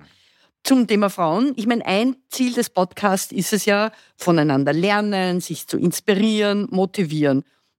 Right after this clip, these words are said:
Und Frau in der Arbeitswelt ist immer noch so ein bisschen ein Thema. Haben wir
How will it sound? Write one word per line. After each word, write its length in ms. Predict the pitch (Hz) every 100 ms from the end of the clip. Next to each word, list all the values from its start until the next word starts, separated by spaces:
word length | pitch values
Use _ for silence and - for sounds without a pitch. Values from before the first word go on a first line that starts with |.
| _
Und 140 | 220
Frau 360 | 202 - 180 214
in 100 | 285
der 120 | 220
Arbeitswelt 580 | 135 170 254 - 208 220
ist 120 | 220 -
immer 300 | 240 254 269
noch 420 | 240 233 247 370 -
so 180 | - 285
ein 200 | - 240
bisschen 440 | 262 - - 220
ein 200 | 190 180
Thema. 640 | - 180 202 233 226 233 - - - -
Haben 400 | - 185 202 233
wir 480 | 202 220 220 226 -